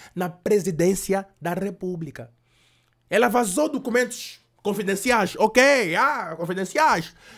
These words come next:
Só que são documentos confidenciais de assuntos que a unita bate no martelo todos os dias. Geló realiza viagens caras, Geló tá a gastar dinheiro com vez-, sempre. Tá aqui documento pra provar, então, o andamento do Geló. Tá aí o documento pra provar.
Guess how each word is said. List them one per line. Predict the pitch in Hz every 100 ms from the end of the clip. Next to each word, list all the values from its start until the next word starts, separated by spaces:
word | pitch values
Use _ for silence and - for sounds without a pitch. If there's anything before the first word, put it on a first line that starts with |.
| -
Só | -
que | 262
são | - 330
documentos | 320 - 269 330 359 -
confidenciais | - 196 175 170 175 175 151
de | 202
assuntos | 214 214 - 339 349 294 -
que | - 320 - - _ _
a | - 240
unita | 247 247 277 339 339 247
bate | 233 220 269 320 330 311 - 262
no | 240 247
martelo | 240 247 240 277 277 254
todos | - 302 277
os | 180
dias. | 254 220 165 - - -
Geló | 131 202 214 196 196 202 - -
realiza | - 170 165 202 160 175
viagens | 147 160 185 196 170 -
caras, | - 180 202 196 165 - -
Geló | 147 220 220 214 220 208 _
tá | 196
a |
gastar | 180 165 - 214
dinheiro | 208 175 196 220
com | 180 170
vez-, | 208 - _ _ _ _
sempre. | - 311 285 269 247 196 - _ _ _ _
Tá | 381
aqui | - 302
documento | 269 233 247 226
pra | 214
provar, | 202 202 220
então, | 214 202 202
o |
andamento | 185 165 180 170
do | 147
Geló. | 143 127
Tá | 127
aí | 277
o | 269
documento | 226 220 247
pra | 233
provar. | 196 202 240